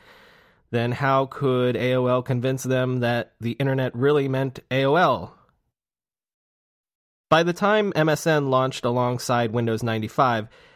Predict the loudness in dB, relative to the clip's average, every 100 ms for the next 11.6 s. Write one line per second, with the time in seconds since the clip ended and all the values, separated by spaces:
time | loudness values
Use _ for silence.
0 | 0 2 4 2 2 2 2 2 0 2
1 | 2 2 0 2 0 -2 -4 -2 0 0
2 | 0 0 0 0 -4 -10 -20 _ _ _
3 | _ _ _ _ _ -6 0 0 0 0
4 | 2 4 2 0 -2 -2 -6 -8 -18 -20
5 | -20 _ 0 2 4 2 2 0 2 2
6 | 2 -2 -2 -2 2 2 2 0 0 0
7 | 0 -2 -2 -4 0 0 0 -2 -2 -4
8 | -2 -4 -4 -6 -2 0 0 -2 -10 _
9 | _ _ _ _ _ _ _ _ 0 2
10 | 0 0 0 2 4 4 2 0 -2 0
11 | 0 0 -2 -2 -2